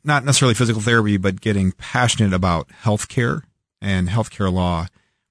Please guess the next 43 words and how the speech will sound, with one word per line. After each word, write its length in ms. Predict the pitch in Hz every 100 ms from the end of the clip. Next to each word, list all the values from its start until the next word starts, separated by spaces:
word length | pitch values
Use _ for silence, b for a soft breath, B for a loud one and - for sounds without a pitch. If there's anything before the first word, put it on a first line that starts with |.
| _ _
and, 280 | - 87 87
um, 180 | 85 85
opportunities 720 | 104 107 - 98 87 87 85
within 220 | 92 95 87
that 120 | 71
sector. 320 | - 80 82
And 180 | 78 82
so 360 | - 90 87 92 _ _ _ - _ _
it's 120 | -
really 160 | 196 147
a 20 |
tribute 240 | 123 135 110
to 80 |
this 140 | 110 -
community. 360 | 127 127 98
I 180 | 78 120
graduated 460 | 135 135 127 123 107
from 120 | 104
law 160 | 107 113
school 480 | - 120 117 117 117 -
in 140 | 95
two 200 | 98 113
thousand 400 | 110 101 107 107
and 160 | 98 87
two, 380 | - 87 87 104 139 -
um, 220 | 87 85
December 280 | - 110 101
two 120 | 107
thousand 280 | 98 92 87
and 100 | 82
two. 320 | 90 82 92 - _ _ _ _ _ _ _ _ _ -
Was 140 | 98
gonna 140 | 110 110
go 80 |
work 160 | 101 110
at 60 | 107
a 20 |
law 160 | 113 131
firm 380 | 147 143 143 131
and 100 | 104
save 260 | - 113 107
some 180 | 113 104
money, 320 | 92 85